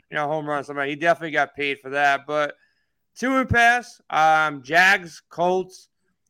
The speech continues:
You know, we think Jonathan Taylor will be back, so he will be interesting. Low-scoring game, though. Nobody's really gonna play this game. Lawrence has struggled as of late.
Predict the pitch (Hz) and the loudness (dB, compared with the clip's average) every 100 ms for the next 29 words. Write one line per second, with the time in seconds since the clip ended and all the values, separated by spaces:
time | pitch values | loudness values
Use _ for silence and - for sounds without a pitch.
0 | - 160 156 160 - 185 175 175 175 170 | -6 -2 0 -2 -8 -10 -4 -2 -2 -2
1 | 156 170 170 170 170 160 147 156 160 160 | -6 -2 0 0 -4 -8 -4 0 2 2
2 | - - 147 175 185 156 165 175 165 - | -2 -14 -10 -6 -6 -6 -8 -10 -12 -14
3 | 165 160 156 240 247 - 190 170 139 151 | -12 -8 -2 -2 -2 -8 -8 -6 -6 -8
4 | 156 151 170 208 196 185 170 160 151 - | -6 -6 -4 -4 -4 -4 -6 -6 -8 -6
5 | 170 165 156 - 165 160 151 _ _ _ | -6 -6 -8 -8 -6 -8 -12 _ _ _
6 | _ - 165 202 214 214 190 160 - 180 | _ -10 -2 2 2 0 -4 -8 -4 -4
7 | 175 165 156 135 139 143 190 190 175 | -2 -2 -2 -2 -8 -4 0 0 -2